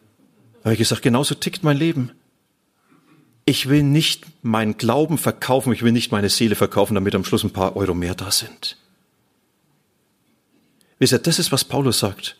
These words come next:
„Bekenn dich zur Herrschaft von Jesus.“ Sag doch mal ganz bewusst, wo du mit deinem Besitz umgehst, wo du mit deinen Ur-, Anlagen umgehst. Ab jetzt soll zählen, was Jesus will.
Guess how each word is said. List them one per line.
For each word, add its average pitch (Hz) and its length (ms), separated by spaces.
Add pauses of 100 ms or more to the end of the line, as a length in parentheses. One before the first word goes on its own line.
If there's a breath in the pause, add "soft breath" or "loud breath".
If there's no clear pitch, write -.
(240)
„Bekenn 135 320
dich 117 140
zur 104 100
Herrschaft 110 260
von 104 140
Jesus.“ 143 560 (1500)
Sag - 320
doch 160 120
mal 123 140
ganz 165 280
bewusst, 147 680
wo 127 80
du 120 60
mit 120 120
deinem 117 180
Besitz - 380
umgehst, 151 640
wo 135 100
du 135 80
mit 131 120
deinen 117 200
Ur-, - 200
Anlagen 113 360
umgehst. 104 680 (360 soft breath)
Ab 113 200
jetzt - 300
soll 127 240
zählen, 107 540 (280 soft breath)
was - 160
Jesus 113 340
will. 95 180